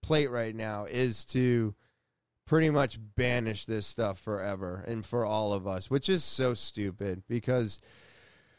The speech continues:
again, uh, just like everything else, it's just like they're constantly just, you know, I, I mean, I hate, I, I don't like saying it, but they're just,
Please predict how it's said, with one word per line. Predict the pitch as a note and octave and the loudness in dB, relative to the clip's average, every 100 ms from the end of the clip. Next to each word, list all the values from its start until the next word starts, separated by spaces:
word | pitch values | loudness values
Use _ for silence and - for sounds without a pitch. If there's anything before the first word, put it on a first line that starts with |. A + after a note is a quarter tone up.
| _ - | _ -2
again, | D#3 B2+ D3+ D3 C#3 C3 - _ - | 0 4 4 4 2 -2 -12 _ -4
uh, | C3+ A#2 A2+ G2+ G2 - | -2 0 0 -2 -4 0
just | C#3 - | 0 2
like | C#3+ B2 | 2 2
everything | B2 A#2+ A#2 A#2 | 0 0 0 0
else, | A#2 A2+ G#2+ A#2 | 0 0 -2 -6
it's | G#2 - | -8 -8
just | G#2+ G#2+ | -6 -2
like | G#2+ F#2+ - - - - - | -2 -4 -8 -20 -20 -14 -2
they're | C3 B2 - | 0 0 -8
constantly | - - D#3 D3+ D3 - - B2 D2+ G2+ G2 | -14 -4 2 2 2 -2 -4 -6 -6 -8 -6
just, | - A#2+ G#2+ - - - _ _ _ _ _ _ _ _ _ _ _ _ _ _ _ _ _ _ _ | 0 0 0 -6 -12 -20 _ _ _ _ _ _ _ _ _ _ _ _ _ _ _ _ _ _ _
you | C3+ C3 | -4 0
know, | G#2+ G2 F#2 - _ _ _ _ _ _ _ - | 0 -2 -6 -12 _ _ _ _ _ _ _ -20
I, | G#2+ - B2 | -16 -10 -6
I | C#3 | -2
mean, | D3 D3 C3+ _ _ _ _ _ _ _ | 0 0 -4 _ _ _ _ _ _ _
I | - D#3+ | -4 0
hate, | D3+ E3+ - | 2 0 0
I, | C3+ D3 C3+ | -2 0 2
I | |
don't | D#3 E3+ C#3 | 2 2 2
like | C3+ C3 | 0 0
saying | - C3 C#3 C3+ | -2 -2 0 -2
it, | G#2+ - | -2 0
but | A#2+ - _ _ _ _ _ _ - | 0 0 _ _ _ _ _ _ 0
they're | C#3 | 2
just, | A#2+ - C#3 C#3+ B2+ - - | 2 2 4 4 0 -6 -12